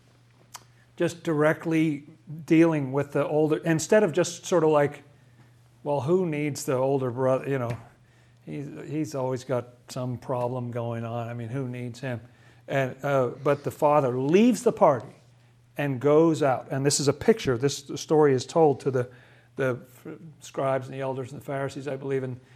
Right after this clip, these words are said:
and it's a picture of the Lord trying to, so the Lord's trying to do a new thing. He's trying to rescue all these people who just showed up at the eleventh hour,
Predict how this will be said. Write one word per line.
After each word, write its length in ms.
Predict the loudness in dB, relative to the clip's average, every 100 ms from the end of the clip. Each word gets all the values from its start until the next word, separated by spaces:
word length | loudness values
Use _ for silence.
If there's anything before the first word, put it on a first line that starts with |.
| _ -6
and 240 | -4 -4 -6
it's 200 | -6 -6
a 40 | -8
picture 600 | -8 -6 -4 -2 -4 -2
of 220 | -4 -4
the 80 | -2
Lord 420 | 2 4 2 0 -16 _ _ _
trying 360 | -6 -2 -2 -2
to, 120 | -6
so 360 | 0 2 2 0 -14 _ _ -4
the 80 | 2
Lord's 280 | 4 2
trying 220 | 0 -2 0
to 80 |
do 180 | 4 4
a 40 | 4
new 180 | 2
thing. 300 | 2 0 -4
He's 120 | -6 -4
trying 200 | -2 0
to 80 |
rescue 420 | 2 2 2 2 6
all 180 | 8
these 140 | 6 4
people 300 | 0 0 -2
who 60 |
just 200 | 0 -2
showed 240 | 0 2 4
up 160 | 2
at 80 | 0
the 80 | -4
eleventh 420 | 0 0 0 -2
hour, 440 | -2 -2 -2 -6